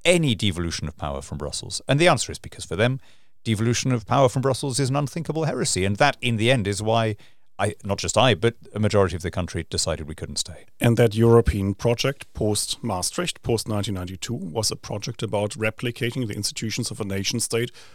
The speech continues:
Speaker 2: but at that European level. Or, to put it with P G O'Rourke, the late P G O'Rourke, it was the idea to convince a Finn that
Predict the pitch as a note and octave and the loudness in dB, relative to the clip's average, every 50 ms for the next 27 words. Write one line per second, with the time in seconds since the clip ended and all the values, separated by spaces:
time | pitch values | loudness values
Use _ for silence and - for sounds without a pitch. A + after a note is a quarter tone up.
0 | - - - - - A2 A2 G#2+ - - - A2+ A2 - A#2 G#2+ G2+ - - A2 | -20 -20 -12 -6 -2 -2 -2 -2 -2 -4 -4 -4 -4 -4 -6 -8 -8 -8 -6 -4
1 | G#2 G#2 G#2 G2 - - - G2+ F#2+ F#2+ F#2+ F#2+ G#2 A2 A#2 C3+ E3+ A#3+ - - | -2 -2 -2 -4 -6 -8 -8 -6 -6 -4 0 2 2 2 2 0 -4 -4 -8 -14
2 | - - - - - - C#3 A#2 A2 A2 B2+ E3+ G#3+ - - - - - - - | -18 -20 -20 -20 -8 -4 0 2 4 4 4 2 2 -2 -8 -20 -20 -20 -20 -20
3 | - - - - G#2 - C3 A#2 A2+ A2 B2 A#2 - - - B2 A#2 G2+ - A2+ | -20 -14 -12 -12 -6 -4 -4 -4 -4 -6 -8 -10 -10 -6 -4 -4 -2 -2 -2 -4
4 | - A2 G#2 F#2+ F#2+ G2 G#2 B2+ E3+ - - - - - G2+ G2+ A2+ A#2+ - - | -2 -2 -2 -2 -2 0 0 0 -2 -2 -8 -10 -10 -8 -6 -4 -4 -6 -6 -4
5 | - C3+ C3 A#2 B2+ B2+ - A2 A2+ G#2 G#2+ A2+ C3 F3 - - - - - - | -4 -4 -4 -2 -4 -4 -4 -4 -4 -2 -2 -2 -2 -2 -4 -8 -16 -20 -20 -20
6 | - - - - - - - - A2+ - - - - G2+ F#2+ G2 G#2+ A2 C3+ D3+ | -20 -20 -20 -20 -20 -18 -8 -6 -4 -4 -4 -4 -6 -6 -6 -4 -2 -2 0 0
7 | D#3 D#3+ E3+ - - - - F#2 F2+ E2 G#2+ G2+ A2 A#2 A#2 - - - - - | 0 -2 -4 -8 -10 -8 -8 -8 -6 -4 -2 -2 -2 0 -2 -2 -4 -6 -8 -12
8 | - - A2+ A2+ A#2+ A#2+ B2 B2 A#2 A2 G#2 G2+ - - - | -10 -8 -4 -4 -2 -4 -4 -4 -4 -4 -6 -4 -4 -6 -8